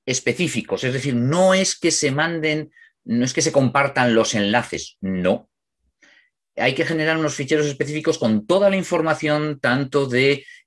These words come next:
eh, de las bases de datos de descripción, de las bases de datos de punto de acceso y de, eh, las bases de datos de imágenes. Y hay que mandarlos periódicamente. Eso lleva un trabajazo, eh, ímprobo.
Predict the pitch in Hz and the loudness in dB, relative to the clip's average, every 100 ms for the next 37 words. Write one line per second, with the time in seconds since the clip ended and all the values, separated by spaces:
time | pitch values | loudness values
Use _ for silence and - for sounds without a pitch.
0 | - 92 90 85 82 80 78 60 50 50 | -6 -2 -2 -2 -2 -4 -6 -10 -14 -16
1 | 50 - - - - - - 104 107 104 | -16 -14 -14 -14 -16 -16 -6 0 2 2
2 | 151 190 170 165 165 151 143 135 - 123 | 2 2 0 0 0 -2 -2 -4 -2 -4
3 | - 135 123 101 127 151 165 160 156 151 | 0 0 2 2 0 0 0 2 2 0
4 | 151 156 151 - 147 165 - 170 185 208 | 0 2 2 2 0 0 0 0 4 4
5 | 214 131 120 143 156 180 185 _ _ _ | 2 -4 0 4 4 2 -4 _ _ _
6 | - 110 107 101 104 110 120 123 110 101 | -2 2 4 4 2 0 0 2 2 0
7 | 90 87 78 - 69 69 - 104 104 127 | -4 -2 -4 -6 -14 -12 -2 0 0 0
8 | 113 104 117 147 - 107 98 90 92 78 | 2 2 2 0 0 0 0 0 -4 -6
9 | 73 69 - 98 101 104 101 90 - 117 | -8 -8 -2 0 0 0 0 0 0 -2
10 | - 165 - _ _ _ _ _ - 82 | 0 0 0 _ _ _ _ _ -4 -4
11 | 76 76 131 127 123 71 - | -2 -4 2 2 2 -6 -10